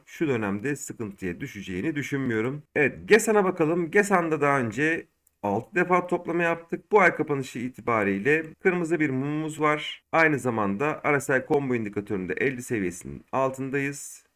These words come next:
Dolayısıyla yedinci alımımızı burada ilave edebiliriz. Şu anda yüzde iki nokta yetmiş bir zarar durumundayız.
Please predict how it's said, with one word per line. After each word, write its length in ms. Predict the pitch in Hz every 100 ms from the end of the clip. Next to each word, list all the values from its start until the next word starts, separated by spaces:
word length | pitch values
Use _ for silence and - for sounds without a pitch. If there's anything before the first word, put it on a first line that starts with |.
| -
Dolayısıyla 800 | 156 139 127 104 101 131 147 - -
yedinci 520 | 92 185 180 160 139
alımımızı 520 | 139 147 127 123 147
burada 460 | 139 104 131 147 -
ilave 460 | 135 123 98 117 127
edebiliriz. 560 | 123 123 120 107 135
Şu 220 | - - 127
anda 240 | 95 104
yüzde 300 | 131 117 127
iki 180 | 123 117
nokta 220 | 87 -
yetmiş 380 | 107 - - -
bir 140 | 151
zarar 460 | 143 120 131 123 101
durumundayız. 600 | 92 85 80 113 143